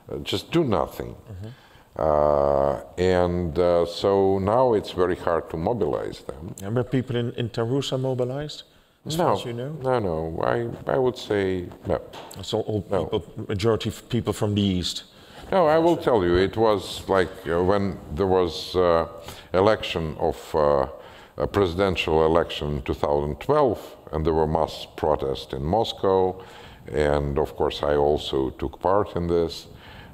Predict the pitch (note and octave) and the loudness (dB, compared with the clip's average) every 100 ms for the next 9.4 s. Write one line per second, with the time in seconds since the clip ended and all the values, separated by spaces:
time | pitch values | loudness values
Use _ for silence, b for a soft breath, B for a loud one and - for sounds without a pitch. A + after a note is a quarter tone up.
0 | - D#2 D2+ D2+ D2 D2 C#2+ - G2+ G#2+ | 0 4 6 4 4 0 -4 0 2 2
1 | - G2+ - - E2+ D#2+ D2+ D2 C#2 F#2 | 2 2 0 -6 0 2 2 0 0 2
2 | C#3+ - - C#2 - - - C#2+ C2+ C#2 | 2 0 -4 -6 -8 -6 -2 -2 -2 -4
3 | C2 - F#2 E2+ F2 D2+ C2+ - - - | -6 -4 -4 -2 0 0 -2 -8 -12 -14
4 | - D#2+ D#2 D#2 D2 C2+ - - F#2 D#2+ | -6 -2 2 2 2 0 -10 -4 2 2
5 | - - C#2+ C2 - E2 F2+ - B1+ - | 2 0 -2 -2 -2 0 0 -2 -8 -10
6 | - B B B B B - E2+ F#2 G#2 | -14 B B B B B -2 2 2 0
7 | - - F#2+ F2 F2 E2 - - - - | -4 -2 0 2 -2 -6 -16 -20 -20 -4
8 | B2 G2+ F#2+ F2 E2+ F2 E2 F2+ D#2 E2 | 0 2 4 2 2 -2 0 0 2 2
9 | C#2 - A#1 G1+ | 0 -6 -6 -6